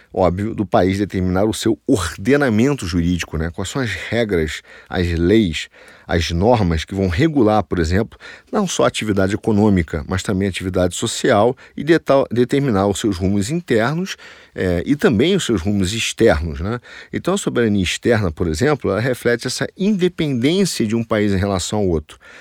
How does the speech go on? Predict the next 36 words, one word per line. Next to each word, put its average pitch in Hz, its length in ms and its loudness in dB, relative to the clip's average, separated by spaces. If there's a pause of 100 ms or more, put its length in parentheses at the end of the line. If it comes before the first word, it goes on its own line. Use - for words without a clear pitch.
(160)
pra 113 100 2
realizar 117 580 0 (300)
os 95 180 -2
objetivos 107 600 0
permanentes 143 720 -2
de 95 80 -2
um 87 80 -2
país. 76 500 -6
Então, 107 300 -2 (360)
é, 82 500 -2
a 80 80 -4
gente 95 260 -2
quer, 95 140 0
por 98 160 -2
exemplo, 92 380 -2
determinou 98 680 0
que - 280 -2 (100)
um 101 160 -6
caso, 87 520 0 (380)
é, 73 320 -6
clássico 92 400 0
agora 85 260 0
pra 87 80 -6
gente 85 180 -6
entender, 101 440 0 (360)
é - 80 -6
que 160 100 -4
o - 20 2
Brasil, 135 420 2
de 139 80 -8
fato, 131 360 -4
é - 20 -2
o 107 40 -2
celeiro 92 360 2
do 90 100 0
mundo. 78 320 -2